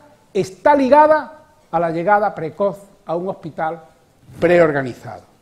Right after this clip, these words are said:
Y en esa línea está socorro como a la atención médica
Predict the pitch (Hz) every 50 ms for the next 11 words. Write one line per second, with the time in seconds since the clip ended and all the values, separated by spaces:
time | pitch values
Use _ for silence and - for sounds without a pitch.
0 | _ _ _ _ _ _ - - - _ _ _ _ _ _ _ _ _ _ _
1 | _ _ _ - 170 170 170 190 226 226 233 240 202 202 220 226 220 226 226 226
2 | 226 - - - _ _ 156 147 - - 190 170 165 - - - - - 170 165
3 | 147 - 220 233 226 226 240 240 233 233 - _ _ _ _ _ _ _ _ _
4 | _ - 160 160 165 156 160 160 156 160 165 156 156 143 - 208 226 220 233 233
5 | 233 202 233 240 214 -